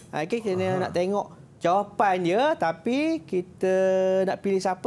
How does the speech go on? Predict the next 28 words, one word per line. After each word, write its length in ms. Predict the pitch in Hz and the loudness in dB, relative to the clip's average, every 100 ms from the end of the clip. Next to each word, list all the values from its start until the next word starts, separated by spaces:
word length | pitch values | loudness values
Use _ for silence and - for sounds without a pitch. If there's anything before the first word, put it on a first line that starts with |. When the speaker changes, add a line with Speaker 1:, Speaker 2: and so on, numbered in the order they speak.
| 220 | 0
Speaker 1:
tadi, 160 | 185 | 0
Nana? 480 | 190 180 185 226 311 - - - - | 0 0 0 -2 -2 -8 -20 -20 -8
Ah, 240 | 156 160 156 | -2 2 2
Widat 400 | 170 202 131 165 | 2 2 2 2
dah 400 | 196 214 247 233 | 2 4 2 2
banyak 160 | 196 | 0
kali 320 | 180 185 190 | 0 0 0
tersenyum. 640 | 190 175 190 190 202 226 269 175 | -2 -2 -2 0 0 0 0 0
Speaker 2:
Aina, 400 | 196 220 220 170 | 0 0 0 0
cikgu. 160 | 165 | 0
Speaker 1:
Aina. 300 | 185 202 185 165 135 147 | 2 2 2 0 0 -2
Okey, 160 | 147 | -2
Aina. 280 | 143 185 175 139 | 0 0 -2 -2
Silakan, 440 | 135 - 175 160 156 | 0 2 2 2 2
Speaker 2:
Aina. 40 | 147 | 0
Speaker 1:
Aina. 220 | 139 131 120 - - | -2 -4 -6 -12 -18
Speaker 2:
<laughs> 240 | - - | -18 -8
Silakan, 340 | 170 190 190 | -6 -2 -2
Aina. 240 | 170 180 185 | -2 -2 0
Speaker 1:
Aina. 400 | 185 190 208 165 135 120 - - - - - - - - - - - - - - - | 0 0 0 -2 -4 -10 -20 -20 -20 -20 -20 -20 -20 -20 -20 -20 -20 -20 -20 -12 -4
Apa 200 | 208 339 | -2 0
jawapan 480 | 277 254 254 175 143 | 2 2 2 0 0
Aina 240 | 156 135 | -2 -2
untuk 240 | 143 113 151 | -2 -2 0
gambar 480 | 160 180 156 131 | 0 2 0 0
ini? 240 | 127 127 180 | -2 -2 0
Gambar 400 | 294 320 311 | 2 4 4
apa, 80 | 311 | 4